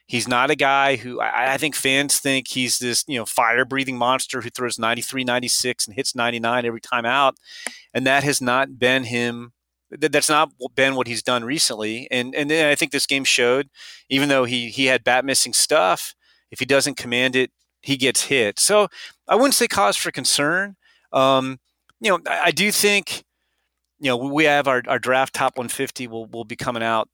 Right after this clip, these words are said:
next week, and we haven't, you know, finalized, you know, where guys are gonna rank.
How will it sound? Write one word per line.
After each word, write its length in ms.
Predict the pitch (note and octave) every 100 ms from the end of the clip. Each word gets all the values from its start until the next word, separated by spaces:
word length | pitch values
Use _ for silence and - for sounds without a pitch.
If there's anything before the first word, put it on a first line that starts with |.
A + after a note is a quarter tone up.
| _
next 320 | C3+ A2+ -
week, 440 | A3 A#3 F#3 - - _ -
and 100 | B2+
we 100 | B2+
haven't, 340 | A#2+ A2+ A#2+ - -
you 80 | C#3+
know, 100 | G#2
finalized, 720 | - B2 B2 A#2 A2 A2 - -
you 100 | A#2
know, 100 | G2+
where 220 | A2 A#2+
guys 320 | A#2 A2 A2+
are 60 | A2
gonna 200 | A2 G#2
rank. 480 | C3+ E3 D3+ C#3+